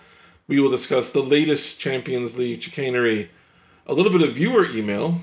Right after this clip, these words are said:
for you, Jonah, and, um, we're gonna get back to this question later. It's an N B A question, but I'm gonna,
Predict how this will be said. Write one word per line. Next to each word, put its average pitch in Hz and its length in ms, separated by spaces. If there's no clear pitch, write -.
for - 100
you, 127 220
Jonah, 113 380
and, 127 560
um, 117 240
we're 156 120
gonna 226 100
get 214 140
back 180 180
to 175 80
this 147 140
question 147 440
later. 127 240
It's 113 120
an 139 80
N 170 160
B 147 160
A 139 100
question, 113 460
but 117 80
I'm 135 160
gonna, 151 320